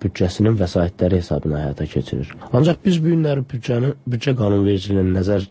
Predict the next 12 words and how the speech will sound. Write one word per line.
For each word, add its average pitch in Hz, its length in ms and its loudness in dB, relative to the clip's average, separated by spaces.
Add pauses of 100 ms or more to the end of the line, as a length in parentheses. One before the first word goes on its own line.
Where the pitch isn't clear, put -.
yetirsək, 92 600 0 (500)
biz 160 200 4
görərik 139 400 2
ki, 147 120 0
orada 135 500 0 (180)
büdcə 117 320 0
vəsaitlərinin 101 840 0
istifadəsi - 760 0
sahəsində 92 520 2
şəffaflığın 95 640 0
təmin 95 320 2
olunması, 90 760 0